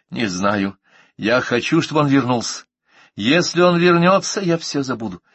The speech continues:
Как-никак мы были женаты семнадцать лет.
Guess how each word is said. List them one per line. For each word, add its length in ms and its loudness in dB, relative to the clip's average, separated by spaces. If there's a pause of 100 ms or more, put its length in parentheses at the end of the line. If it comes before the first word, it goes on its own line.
(220)
Как-никак 680 -2
мы 100 -6
были 180 -4
женаты 420 -4
семнадцать 720 -4
лет. 260 -4